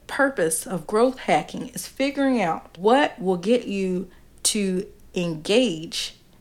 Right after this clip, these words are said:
in whatever social media platform that's competing for your attention, and what can they do to increase your engagement.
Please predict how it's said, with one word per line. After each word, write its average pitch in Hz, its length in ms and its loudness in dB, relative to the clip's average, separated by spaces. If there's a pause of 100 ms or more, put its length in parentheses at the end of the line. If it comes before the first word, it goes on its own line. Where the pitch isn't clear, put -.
(200)
in 170 180 0
whatever 214 400 4
social 202 460 0
media 190 340 0
platform 175 800 -2 (220)
that's 165 200 -4
competing 202 480 -4
for 190 220 0
your 170 100 0
attention, 180 540 0 (320)
and 180 200 -2
what 247 200 4
can 240 180 0
they 185 140 2
do 185 180 -6
to - 340 -4
increase - 680 -4
your 165 160 2
engagement. 165 640 -4